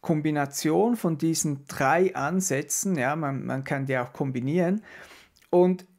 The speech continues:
nebst diesen drei Ansätzen gibt es sicher auch noch andere, ja, die, die kenne ich entweder nicht oder habe sie vergessen oder kommen mir dann nachher noch in den Sinn. Wichtig ist einfach zu sehen, dass wenn du traditionelle Astrologie betreibst und Ganzzeichenhäuser oder Äqualhäuser verwendest,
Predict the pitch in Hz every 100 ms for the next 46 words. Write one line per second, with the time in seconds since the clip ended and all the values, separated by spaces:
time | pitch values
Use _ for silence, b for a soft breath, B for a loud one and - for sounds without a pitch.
0 | - 175 202 196 - 202 190 180 165 170
1 | 165 160 156 151 139 151 151 135 - 135
2 | 131 131 135 - 120 123 127 117 104 113
3 | 117 127 120 127 _ _ - 139 - 160
4 | 180 175 160 160 160 151 147 147 151 131
5 | 127 127 123 131 - 131 139 135 131 131
6 | - 123 117 - 123 123 117 117 117 120
7 | 143 127 120 123 117 113 120 113 110 B
8 | B 160 180 175 170 175 175 170 - 165
9 | 156 151 143 - - _ _ 147 170 220
10 | 214 202 190 175 156 147 - 143 147 175
11 | 180 139 139 139 - 139 135 139 135 131
12 | - 156 165 175 - - 135 135 165 156
13 | 185 - - 156 156 151 143 139 139 131
14 | 127 - 131 - 143 139 175 165 143 131
15 | 131 131 127 123 123 131